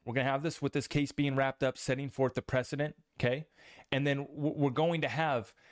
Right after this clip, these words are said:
uh, the rest of the world already rolling out digital assets, already got their regulation passed. Now we're just waiting on the United States. And as we're seeing with the iso standard being an international standard, this is just like the U N,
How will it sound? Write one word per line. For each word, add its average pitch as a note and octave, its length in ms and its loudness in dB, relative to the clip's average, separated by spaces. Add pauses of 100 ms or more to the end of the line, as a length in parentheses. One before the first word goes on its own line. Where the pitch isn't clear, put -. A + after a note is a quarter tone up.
(260)
uh, A#2+ 280 4
the B2+ 120 0
rest E3+ 300 0
of E3 60 -8
the F3 60 0
world C#3+ 440 0 (200)
already G3 520 4
rolling E3 360 2
out D#3 160 0
digital D3+ 240 2
assets, C#3 440 0
already G3 360 2
got D3 260 -2
their D#3 120 2
regulation D3 540 0
passed. C3 420 -2 (240)
Now C#3+ 240 4
we're F#3+ 80 2
just F3 220 -2
waiting D3+ 240 2
on C#3 100 2
the C3 80 0
United B2 340 2
States. C3+ 400 0 (240)
And C#3+ 140 0 (100)
as D#3 380 0
we're E3 160 2
seeing C3+ 460 -2 (400)
with C3 180 2
the C#3+ 160 0
iso D3 480 0
standard B2 540 -4 (280)
being D#3+ 240 4
an C#3 140 -2 (100)
international D#3 720 0
standard, A#2 540 -4 (380)
this D#3+ 160 2
is G3 140 0
just G#3 220 2
like G3 180 2
the F3 100 2
U D#3+ 280 4
N, E3+ 220 -2